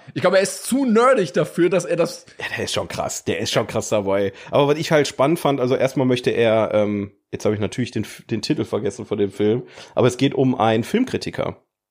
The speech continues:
Speaker 2: Der wird ein
Speaker 1: Ja, ja, ja, ja. Nee, eine Kritikerin, oder?
Speaker 2: Oder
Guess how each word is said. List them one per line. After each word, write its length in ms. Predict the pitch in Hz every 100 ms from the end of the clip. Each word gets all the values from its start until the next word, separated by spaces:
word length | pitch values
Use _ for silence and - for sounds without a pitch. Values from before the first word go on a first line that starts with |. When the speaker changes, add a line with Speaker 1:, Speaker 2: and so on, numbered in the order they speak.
| _
Speaker 2:
Der 120 | 107 101
wird 140 | 117
ein 60 | 117
Speaker 1:
Ja, 400 | 151 180 170 208
ja, 140 | 147 190
ja, 140 | 208
ja. 180 | 175 190 160
Nee, 100 | 151
eine 140 | 135
Kritikerin, 560 | - 147 127 135 262 117
oder? 280 | 117 208 339
Speaker 2:
Oder 120 | 107